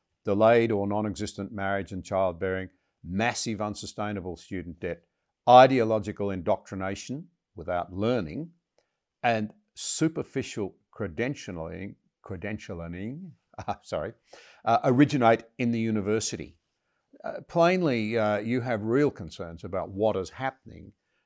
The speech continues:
in our universities now, given their great historical importance and the contribution they've made to our well-being. Um, I find it amazing that they are so smugly defensive of the role that they play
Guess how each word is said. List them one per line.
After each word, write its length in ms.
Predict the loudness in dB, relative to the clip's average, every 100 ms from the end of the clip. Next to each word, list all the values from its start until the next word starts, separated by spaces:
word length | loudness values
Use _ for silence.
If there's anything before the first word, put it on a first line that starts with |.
| _
in 160 | -12 -8
our 140 | -6
universities 920 | -8 -8 -10 -10 -12 -12 -14 -14 -16 -16
now, 440 | -14 -12 -12 -14 -12
given 260 | -12 -10 -10
their 180 | -12
great 300 | -6 -2 -2 -6
historical 640 | -18 -8 -4 -4 -6 -10
importance 640 | -14 -14 -14 -14 -20 -20 -16
and 140 | -16
the 60 | -14
contribution 640 | -12 -12 -10 -12 -12 -14
they've 260 | -12 -12 -10
made 220 | -10 -10
to 180 | -8 -6
our 140 | -6
well-being. 800 | -6 -4 -4 -6 -6 -6 -6 -10 -18 _ _ _ _ _ _ _ _
Um, 300 | -8 -6 -8 -14 _ _ _ _ _ _
I 140 | 0
find 240 | 2 -2 -2
it 100 | -4
amazing 440 | -4 -6 -6 -8
that 180 | -8 -8
they 320 | -8 -6 -8
are 200 | -8 -10
so 240 | -8 -8 -6
smugly 500 | -6 -6 -8 -6 -8
defensive 500 | -8 -10 -10 -10 -10
of 140 | -10
the 80 | -8
role 300 | -2 0 -2
that 120 | -4
they 160 | -6 -8
play 640 | -8 -6 -4 -4 -6 -10